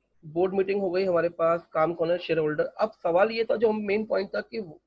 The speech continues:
कहाँ पर ऐसा होता है कि difference होता है shareholder में और member में। एक बात याद रखिए, जो,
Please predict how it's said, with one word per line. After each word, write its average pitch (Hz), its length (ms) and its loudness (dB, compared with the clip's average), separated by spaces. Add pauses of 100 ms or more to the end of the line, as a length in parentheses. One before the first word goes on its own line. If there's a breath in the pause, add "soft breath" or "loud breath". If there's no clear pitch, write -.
(400)
कहाँ 185 260 2
पर 247 200 2
ऐसा 190 340 0
होता 190 340 -4
है 185 120 0
कि 208 160 -10
difference 170 500 -4
होता - 220 -4
है 180 100 0
shareholder 165 560 -2
में 156 140 -2
और 202 340 2 (600)
member 151 360 2
में। - 120 -18 (1080)
एक 254 160 4
बात 269 180 4
याद 226 180 -2
रखिए, 220 440 2
जो, 220 360 -2